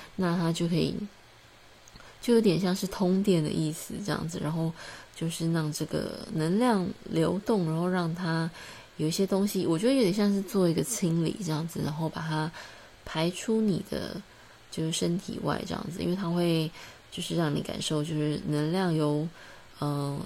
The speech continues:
从脚到头的方向，或是从头到脚的那个方向的流动。其实这种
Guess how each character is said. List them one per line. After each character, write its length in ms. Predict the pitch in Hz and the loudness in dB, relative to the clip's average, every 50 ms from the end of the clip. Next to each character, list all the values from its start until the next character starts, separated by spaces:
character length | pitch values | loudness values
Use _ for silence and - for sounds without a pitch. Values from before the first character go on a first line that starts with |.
| 190 - | -8 -8
从 360 | - - 151 147 151 165 185 - | -6 -4 -4 -2 -2 -2 -4 -4
脚 280 | - - - - - - | -2 -2 -2 -2 -2 -2
到 180 | - 160 156 151 | -2 0 0 -2
头 260 | - - - 139 147 | -2 -4 -4 -2 0
的 80 | 156 | 0
方 240 | 170 - 180 175 190 | 0 0 -2 -2 -2
向， 180 | 202 - 180 170 | -2 -2 0 0
或 140 | 165 160 170 | 0 -2 -2
是 120 | 180 175 | -4 -6
从 360 | 170 - - 156 147 147 151 165 | -6 -6 -6 -4 -4 -4 -4 -6
头 240 | - 160 147 156 | -6 -6 -4 -4
到 200 | 160 190 180 165 147 | -2 -2 -2 -2 -4
脚 220 | - - - - | -6 -8 -8 -8
的 100 | 202 - - | -8 -6 -6
那 60 | 156 | -6
个 100 | 165 160 | -6 -6
方 180 | - - 147 151 | -6 -6 -6 -6
向 180 | - 156 151 - | -4 -6 -6 -6
的 60 | - - - | -6 -8 -8
流 20 | - 185 - | -10 -8 -6
动。 140 | - - - - - - - - - - - - - | -6 -6 -6 -8 -10 -12 -12 -12 -12 -14 -14 -14 -6
其 160 | - 220 220 | -4 -2 0
实 60 | 254 | 0
这 100 | - 302 | 0 2
种 260 | 302 240 170 151 147 | 4 4 4 2 2